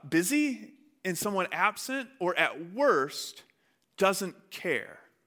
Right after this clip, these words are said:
So, "God, why don't you do something?" In fact, for Martha, Martha, who greets Jesus, the brother of Lazarus, who has died, Martha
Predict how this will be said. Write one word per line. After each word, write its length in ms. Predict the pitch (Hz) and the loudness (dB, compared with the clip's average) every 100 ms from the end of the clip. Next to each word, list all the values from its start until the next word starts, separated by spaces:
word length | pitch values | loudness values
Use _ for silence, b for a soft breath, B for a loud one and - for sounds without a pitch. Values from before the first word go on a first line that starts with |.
| _ _ _ b b b | _ _ _ b b b
So, 180 | - 165 | -6 -6
"God, 500 | 151 - 208 170 131 | -4 -2 0 -2 -4
why 240 | 151 190 170 | -6 -6 -6
don't 300 | 160 151 - | -6 -8 -10
you 60 | |
do 180 | 135 151 | -10 -10
something?" 420 | 151 131 117 117 113 B | -8 -12 -8 -8 -8 B
In 100 | - | -4
fact, 500 | 160 214 180 - - | 4 6 6 2 -14
for 300 | - - 185 | -10 0 0
Martha, 680 | 165 180 226 247 - 135 101 B B | 0 2 4 4 2 -2 -4 B B
Martha, 540 | - 175 233 277 - 143 | 0 8 10 8 6 0
who 160 | 123 160 | 0 -6
greets 640 | - 170 208 262 - 175 | -6 -2 0 0 -4 -10
Jesus, 720 | 147 196 226 156 123 110 - B B | -6 -2 0 0 -4 -4 -8 B B
the 80 | 147 | -6
brother 360 | 139 175 185 185 | 4 6 6 4
of 80 | 170 | 4
Lazarus, 640 | 190 208 165 123 139 - | 6 6 4 -2 -6 -4
who 80 | 156 | -4
has 160 | 143 | -4
died, 360 | 147 214 202 127 B B | -2 0 0 0 B B
Martha 400 | 190 262 294 262 | -6 -4 -2 0